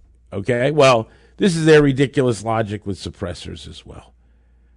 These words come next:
It's hearing protection. And I'll tell you, inside a home at night, a suppressor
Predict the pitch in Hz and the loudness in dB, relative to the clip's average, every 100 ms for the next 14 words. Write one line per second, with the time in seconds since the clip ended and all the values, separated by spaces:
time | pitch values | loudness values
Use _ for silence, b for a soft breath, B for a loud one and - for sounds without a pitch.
0 | _ _ _ _ _ _ 80 - 143 147 | _ _ _ _ _ _ -14 0 4 4
1 | 107 82 - 87 - 92 110 104 98 139 | 2 -6 -12 -14 -10 -2 0 0 0 2
2 | 123 113 120 - 127 123 92 110 131 139 | 2 2 0 0 0 0 0 0 0 0
3 | 135 95 95 110 127 143 - _ _ _ | -4 -6 -2 2 2 -2 -8 _ _ _
4 | _ _ _ _ _ _ _ - 71 101 | _ _ _ _ _ _ _ -16 -10 -8
5 | - 135 131 - 139 139 | -2 2 2 2 -2 -4